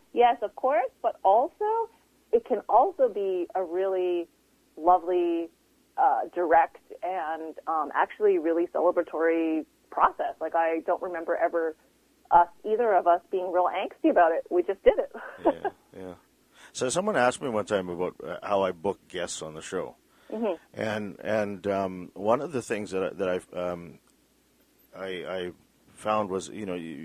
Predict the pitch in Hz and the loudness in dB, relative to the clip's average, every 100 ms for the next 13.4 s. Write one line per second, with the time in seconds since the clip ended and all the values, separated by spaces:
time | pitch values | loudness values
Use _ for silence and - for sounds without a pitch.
0 | 65 85 98 92 117 123 98 - 85 - | -12 -10 -2 2 2 2 -4 -6 -6 -6
1 | 82 - 92 78 - 71 - - 60 - | -10 -4 -4 -4 -12 -12 -14 -14 -14 -16
2 | - - - - - 87 87 98 80 78 | -20 -20 -20 -20 -12 -2 0 2 -2 -6
3 | 67 62 69 _ _ _ - 196 160 117 | -10 -12 -16 _ _ _ -16 -10 -4 -2
4 | 120 110 104 110 123 208 131 131 202 98 | -2 -4 -8 -10 -4 -2 -2 -4 -6 -6
5 | 95 92 104 98 95 - 87 87 - 90 | -6 -4 -6 -4 -6 -6 -6 -8 -8 -10
6 | 87 87 - - 78 82 _ - - 120 | -10 -12 -20 -18 -16 -18 _ -16 -6 -6
7 | 98 87 98 - - 98 95 - 90 - | -6 -6 -6 -6 -8 -8 -6 -8 -10 -10
8 | - - 87 85 85 - 170 - - 80 | -10 -8 -6 -6 -8 -8 -6 -6 -8 -8
9 | 98 95 95 90 76 - - - _ 104 | -6 -4 -4 -4 -8 -10 -20 -20 _ -10
10 | 87 - - 101 92 87 82 76 - 80 | -8 -12 -10 -6 -4 -6 -8 -16 -16 -14
11 | 87 98 90 90 95 87 95 92 87 85 | -10 -8 -8 -8 -8 -6 -6 -4 -4 -6
12 | 87 87 90 90 76 90 85 69 82 85 | -6 -6 -6 -8 -10 -10 -10 -12 -10 -10
13 | 90 104 95 | -6 -4 -4